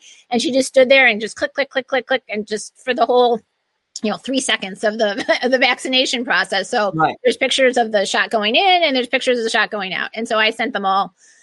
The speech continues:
Speaker 1: to the hospital and a bunch of them were posted. And so some of the ones that were posted was after the shot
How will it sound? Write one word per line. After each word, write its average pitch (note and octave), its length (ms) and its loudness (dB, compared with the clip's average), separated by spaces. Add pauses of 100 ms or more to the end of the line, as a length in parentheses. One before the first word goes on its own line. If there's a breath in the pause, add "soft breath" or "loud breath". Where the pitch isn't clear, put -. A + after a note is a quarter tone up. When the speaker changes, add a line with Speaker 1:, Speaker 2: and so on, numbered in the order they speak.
(160 soft breath)
Speaker 1:
to B3+ 440 0
the G#3 400 2
hospital G3+ 600 0
and G#3+ 320 0
a G#3 80 -2
bunch A#3 240 0
of B3 80 -6
them A#3 100 -4
were G3 140 -4
posted. G#3 520 -4
And G3 140 -4
so G#3+ 160 0
some C4 240 -2
of B3 100 -2
the A#3 80 0
ones A3 200 0
that G3 80 -4
were F#3+ 100 -6
posted B3+ 460 4
was G#3 440 2
after G3 480 0 (440)
the G#3 340 4
shot G#3 360 0